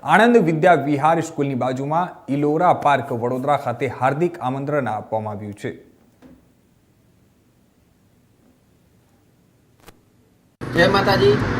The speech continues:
Speaker 2: જય શ્રી મહાકાલ, જય ગણેશ. મહાકાલ યુવક મંડળ ઓધવપુરા દર વર્ષે એક અનોખી થીમ સાથે, અ,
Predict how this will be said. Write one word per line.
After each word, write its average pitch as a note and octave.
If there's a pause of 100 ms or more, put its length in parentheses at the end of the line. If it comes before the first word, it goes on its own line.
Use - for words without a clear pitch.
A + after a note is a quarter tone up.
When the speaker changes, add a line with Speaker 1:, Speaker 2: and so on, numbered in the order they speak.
Speaker 2:
જય E3+
શ્રી F#3+
મહાકાલ, F3+
જય E3
ગણેશ. C#3+ (560)
મહાકાલ F3
યુવક G3+
મંડળ F#3+
ઓધવપુરા F#3
દર G3+
વર્ષે G3+
એક G3
અનોખી F3+
થીમ F3+
સાથે, D3
અ, -